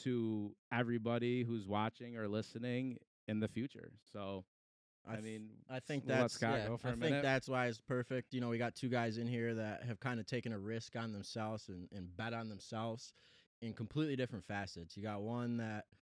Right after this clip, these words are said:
Speaker 2: opened up a business and t-, and took a little bit of a risk on something that's a little bit newer, but has been something he's always had, you know,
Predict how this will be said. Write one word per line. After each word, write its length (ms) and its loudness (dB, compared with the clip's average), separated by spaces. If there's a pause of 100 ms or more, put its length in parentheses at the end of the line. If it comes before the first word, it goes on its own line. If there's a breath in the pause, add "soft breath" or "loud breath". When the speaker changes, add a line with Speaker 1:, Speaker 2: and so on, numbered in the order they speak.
Speaker 2:
opened 260 2
up 120 2
a 60 -2
business 520 0
and 160 -4
t-, 80 -12 (100)
and 120 -4
took 140 -4
a 40 0
little 160 2
bit 80 -2
of 80 -2
a 60 0
risk 400 0
on 120 -4
something 440 -4
that's 180 -2
a 40 0
little 140 2
bit 140 2
newer, 480 2 (480)
but 100 2
has 140 4
been 140 0
something 260 0
he's 140 2
always 260 2
had, 340 -2
you 80 -2
know, 460 -2